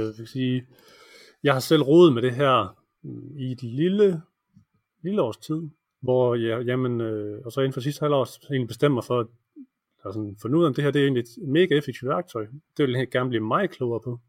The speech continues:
fordi jeg kan forn-, jeg kan se, at jeg sparer tid, øh, hos mig selv, og også hos, øh, hos kunderne, og også hos udviklerne. Så det, det er egentlig et værktøj, jeg,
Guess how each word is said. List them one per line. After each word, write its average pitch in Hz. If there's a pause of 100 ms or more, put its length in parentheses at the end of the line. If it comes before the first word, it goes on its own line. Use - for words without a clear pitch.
(240)
fordi 117
jeg 113
kan 113
forn-, 113
jeg 117
kan 110
se, -
at 170 (100)
jeg 117
sparer 104
tid, 214 (840)
øh, 110
hos 117
mig 107
selv, 175
og 131
også 139
hos, -
øh, 104 (500)
hos -
kunderne, 160
og 117
også 135
hos -
udviklerne. 127 (800)
Så -
det, 120 (180)
det 151
er 135
egentlig 131
et 113
værktøj, 123
jeg, 113